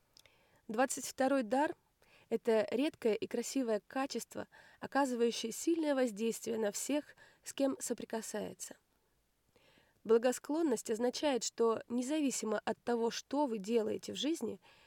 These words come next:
вы всегда принимаете во внимание чувства других.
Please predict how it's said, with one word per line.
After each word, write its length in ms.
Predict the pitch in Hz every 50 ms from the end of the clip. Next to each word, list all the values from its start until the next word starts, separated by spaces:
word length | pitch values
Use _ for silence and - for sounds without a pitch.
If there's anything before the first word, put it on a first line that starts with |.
| _ _ _ _
вы 100 | - 370
всегда 400 | 359 - - 370 269 240 311 302
принимаете 640 | - 240 240 240 247 247 254 285 294 247 226 - 214
во 100 | 202 226
внимание 480 | 220 240 247 262 294 320 311 262 226 226
чувства 440 | - - 277 277 - - - 277 226
других. 480 | 269 285 269 220 185 - - - -